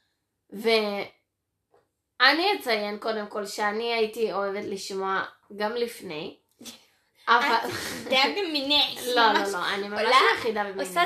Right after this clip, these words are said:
Speaker 2: דברים
Speaker 1: אבל
Speaker 2: לפני הטרנד.
Speaker 1: ואני גם רציתי לעשות פודקאסט לפני שעכשיו כולם עושים פודקאסט.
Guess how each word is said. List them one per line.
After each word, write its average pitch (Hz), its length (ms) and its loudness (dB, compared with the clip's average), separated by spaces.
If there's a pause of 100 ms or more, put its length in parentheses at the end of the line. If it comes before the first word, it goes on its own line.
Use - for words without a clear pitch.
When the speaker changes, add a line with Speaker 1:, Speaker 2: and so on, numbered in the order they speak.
Speaker 2:
דברים 311 300 -2
Speaker 1:
אבל 220 240 4
Speaker 2:
לפני 294 160 2
הטרנד. 262 560 0
Speaker 1:
ואני 240 320 6
גם 349 180 0
רציתי 277 340 -6
לעשות 233 400 -2
פודקאסט 226 480 -8
לפני 226 480 -2
שעכשיו 220 380 -2 (100)
כולם 208 340 0
עושים 196 340 -8
פודקאסט. - 580 -12